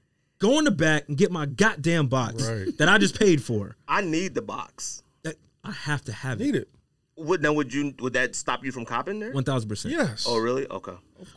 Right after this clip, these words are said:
Speaker 1: Okay,
Speaker 2: course.
Speaker 1: first of all, we're just two twenty-five for a shoe. Say I go get this Canvas four that I
Speaker 3: Oh,
Speaker 1: want,
Speaker 3: yeah, that's
Speaker 1: and I
Speaker 3: a
Speaker 1: just
Speaker 3: good
Speaker 1: paid
Speaker 3: point.
Speaker 1: two forty, and you're just gonna hand me my shoes?
Speaker 2: Mm-hmm.
Speaker 1: I'm like, "No, first of all, I don't wear shit right off the bat,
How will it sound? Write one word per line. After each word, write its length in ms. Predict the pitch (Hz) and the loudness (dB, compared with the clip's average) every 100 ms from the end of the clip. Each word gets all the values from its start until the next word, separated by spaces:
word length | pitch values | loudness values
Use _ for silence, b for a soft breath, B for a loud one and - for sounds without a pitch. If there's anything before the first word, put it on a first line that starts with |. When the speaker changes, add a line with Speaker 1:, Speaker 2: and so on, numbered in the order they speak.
| 202 | -2
Speaker 1:
Okay, 160 | 185 208 | 2 2
Speaker 2:
course. 100 | - | 0
Speaker 1:
first 300 | - 269 - | 0 2 2
of 80 | 208 | -2
all, 240 | 196 - - | -2 -2 -6
we're 180 | 143 247 | 2 4
just 400 | 220 - - - | 4 2 -4 -2
two 240 | 220 269 | 6 6
twenty-five 560 | - 247 233 202 202 175 | 6 4 2 4 2 2
for 140 | 160 | 2
a 40 | 135 | 0
shoe. 240 | 139 107 | 0 -2
Say 260 | - 196 233 | -2 2 2
I 80 | 226 | 4
go 160 | 214 | 2
get 240 | 165 185 190 | 4 4 4
this 160 | 175 | 0
Canvas 420 | - 185 180 165 | 0 0 0 0
four 180 | - 170 | 2 6
that 60 | 156 | 6
I 40 | 147 | 6
Speaker 3:
Oh, 80 | |
Speaker 1:
want, 180 | 123 123 | 4 2
Speaker 3:
yeah, 280 | 131 120 117 - - | 2 2 2 -2 -4
that's 120 | 147 | 2
Speaker 1:
and 40 | 165 | 6
I 60 | |
Speaker 3:
a 40 | 208 | 6
Speaker 1:
just 140 | 208 | 4
Speaker 3:
good 80 | 202 | 4
Speaker 1:
paid 80 | 175 | 2
Speaker 3:
point. 100 | - | 4
Speaker 1:
two 140 | 214 | 2
forty, 480 | - 196 190 135 113 - b b | 2 2 2 2 0 -6 b b
and 100 | 151 | 2
you're 120 | 156 208 | 4 4
just 100 | - | 4
gonna 160 | 175 | 0
hand 280 | 135 151 180 | 2 0 2
me 40 | 180 | 2
my 160 | 165 | 0
shoes? 580 | 147 - 185 208 220 - - | 0 2 2 2 0 -6 -8
Speaker 2:
Mm-hmm. 320 | 92 92 95 | -6 -2 2
Speaker 1:
I'm 80 | 180 | 4
like, 100 | 202 | 6
"No, 120 | 185 | 2
first 280 | - 247 - | 2 0 0
of 120 | 185 | 0
all, 180 | 175 - | 0 2
I 100 | 170 | 4
don't 140 | 226 185 | 4 4
wear 140 | 185 | 2
shit 260 | - 156 107 | 2 0 2
right 140 | 139 | 2
off 140 | 135 - | 0 0
the 60 | |
bat, 260 | 107 117 - | -4 -4 -6